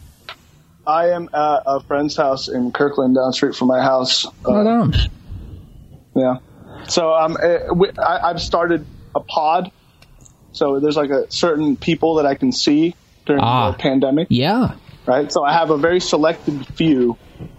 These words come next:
Speaker 1: that are a part of my pod.
Speaker 2: Okay. Nice.
Speaker 1: Keep all the elderly folks safe. <laughs>
Speaker 2: So, um, let's, let's talk a little bit about what, um, we, we discussed a little bit about what twenty twenty is like in kind of broad themes, but, like,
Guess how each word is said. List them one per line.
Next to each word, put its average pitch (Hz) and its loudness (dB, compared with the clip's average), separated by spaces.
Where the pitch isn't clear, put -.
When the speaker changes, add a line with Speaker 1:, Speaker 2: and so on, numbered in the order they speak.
Speaker 1:
that 120 0
are 131 2
a 127 -2
part 135 0
of 123 -2
my 113 -2
pod. - -4
Speaker 2:
Okay. 127 -2
Nice. 139 -2
Speaker 1:
Keep 254 2
all 196 0
the 180 2
elderly 165 2
folks 143 -2
safe. 107 -4
<laughs> - -4
Speaker 2:
So, 208 0
um, 175 2
let's, 208 2
let's 208 0
talk 208 2
a - 0
little 214 0
bit 196 0
about 180 0
what, 170 2
um, 147 0
we, 151 2
we 170 2
discussed 170 0
a 165 2
little 220 2
bit 208 2
about 135 0
what 120 0
twenty - 2
twenty 139 0
is 127 -2
like 123 -2
in 123 0
kind 135 0
of 104 -2
broad 147 0
themes, 113 -2
but, 110 -4
like, 123 0